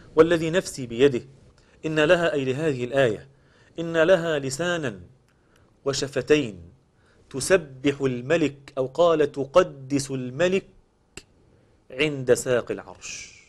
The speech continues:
"إن لها لسانا وشفتين تقدس الملك عند ساق العرش"، تقدس. تقول أمنا عائشة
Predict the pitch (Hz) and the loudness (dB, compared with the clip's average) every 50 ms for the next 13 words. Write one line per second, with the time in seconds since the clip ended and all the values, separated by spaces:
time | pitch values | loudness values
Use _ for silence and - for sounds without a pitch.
0 | _ _ _ _ _ _ _ _ _ _ _ _ _ _ _ _ _ _ - 123 | _ _ _ _ _ _ _ _ _ _ _ _ _ _ _ _ _ _ -18 -14
1 | 120 117 117 117 135 147 139 139 135 127 120 117 113 - - 147 156 160 160 160 | -6 -4 0 0 2 0 0 -2 -4 -4 -4 -6 -8 -8 -8 -8 -6 -6 -6 -6
2 | 165 170 175 165 156 180 208 _ _ _ _ - 131 135 - - 120 - 120 107 | -8 -10 -12 -14 -18 -20 -20 _ _ _ _ -10 -8 -8 -8 -8 -10 -12 -12 -2
3 | - 143 139 123 107 95 85 85 87 - _ _ _ _ _ _ _ _ _ _ | 0 0 0 0 -2 -6 -12 -20 -20 -20 _ _ _ _ _ _ _ _ _ _
4 | - 139 139 - 180 190 165 151 135 135 135 147 131 - 131 123 120 117 120 139 | -6 -6 -2 0 0 0 0 -4 -8 -4 -2 -2 -2 -2 -4 -8 -8 -6 -2 -2
5 | 156 170 170 170 - - _ _ _ _ _ _ - - _ _ _ _ _ _ | 0 0 0 -2 -4 -6 _ _ _ _ _ _ -20 -20 _ _ _ _ _ _
6 | _ - 120 151 170 165 147 131 123 117 123 120 117 120 - 135 131 127 123 117 | _ -6 -4 -4 -4 -4 -6 -8 -8 -2 -2 -2 0 0 -2 -2 0 0 -2 -2
7 | - 113 101 98 95 110 101 92 - - - - _ - 113 - 135 127 113 104 | -4 -8 -10 -8 -10 -14 -12 -12 -14 -16 -16 -18 _ -20 -12 -10 -10 -10 -10 -14
8 | - - - - - - - - - _ _ _ _ _ _ - - _ _ _ | -18 -16 -16 -16 -14 -16 -18 -20 -20 _ _ _ _ _ _ -20 -20 _ _ _
9 | - - - _ _ _ _ _ _ _ _ _ _ _ - - _ _ _ _ | -20 -20 -20 _ _ _ _ _ _ _ _ _ _ _ -20 -20 _ _ _ _
10 | _ - - - - 170 180 202 185 160 151 143 127 123 110 98 117 120 123 - | _ -20 -20 -10 -6 -2 0 2 2 2 0 -2 -4 -4 -4 -4 -6 -6 -8 -8
11 | - 95 | -10 -12